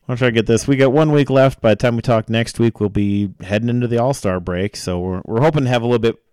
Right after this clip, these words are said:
more of kind of a midpoint talk, uh, when we start getting to going next week. But, uh, Brewers added, uh, they added some weight this week too. Uh, just made a trade today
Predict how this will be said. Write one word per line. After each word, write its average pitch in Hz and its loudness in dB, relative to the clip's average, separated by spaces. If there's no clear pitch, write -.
more 107 0
of 98 2
kind 107 0
of 95 0
a 87 0
midpoint 95 0
talk, 95 -4
uh, 90 -6
when 92 -2
we 92 -2
start 92 -6
getting 92 -4
to 92 -4
going 92 -2
next 101 -4
week. 92 -4
But, 98 -4
uh, 92 -2
Brewers 147 6
added, 123 2
uh, 104 2
they - -18
added 110 -8
some 101 -8
weight 104 -6
this - -12
week 98 -10
too. 107 -6
Uh, 95 -10
just 120 -12
made 143 -2
a 123 -2
trade 123 -4
today 98 -6